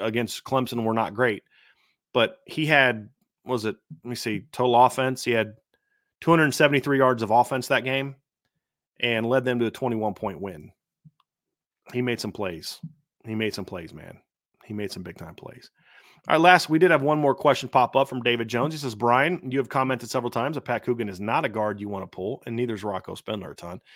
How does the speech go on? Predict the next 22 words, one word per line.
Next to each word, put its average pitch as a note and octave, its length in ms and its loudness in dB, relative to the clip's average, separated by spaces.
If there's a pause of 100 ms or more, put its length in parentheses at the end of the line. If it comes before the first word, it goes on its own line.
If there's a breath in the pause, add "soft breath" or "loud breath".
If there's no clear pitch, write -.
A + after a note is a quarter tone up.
(320 loud breath)
Yet C#3 180 2
they C#3 140 4
continued C3 580 -2
c-, - 140 -2
uh, A#2+ 140 2
calling B2 340 0
those A2 200 0
plays. A#2+ 380 -2
Weren't A#2+ 240 -2
they A#2 160 0
saying A2 320 -4
the G2+ 80 -6
same G#2 240 -6
thing G2+ 180 -10
you G2 160 -8
were?" F2+ 180 -16 (520)
Apparently A#2 260 -2
not. A#2 280 -10 (1000)
I - 40 -18 (380)
mean, G#2 220 -6
I, G#2+ 280 0
I, - 100 -2